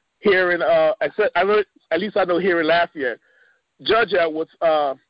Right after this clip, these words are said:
Jules, for those of y'all who don't know, is formerly Colonel Edwards. Um, he and I traveled down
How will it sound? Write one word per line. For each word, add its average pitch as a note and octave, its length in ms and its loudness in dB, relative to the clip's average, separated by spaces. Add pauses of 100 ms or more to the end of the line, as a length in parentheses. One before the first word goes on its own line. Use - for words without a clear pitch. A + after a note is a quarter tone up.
(440)
Jules, E3 440 2 (1080)
for E3+ 100 -2
those F3 240 2
of E3 40 -4
y'all F3+ 120 0
who D#3+ 120 -2
don't F#3+ 240 -2
know, D#3 240 -2 (360)
is D3 100 -8 (100)
formerly F#3+ 500 0 (1000)
Colonel C4+ 380 0
Edwards. G#2+ 360 -4 (600)
Um, C#3+ 460 2 (460)
he B3 320 0
and A3 100 -2
I F3+ 320 0 (240)
traveled F3+ 480 -2
down E3 380 -2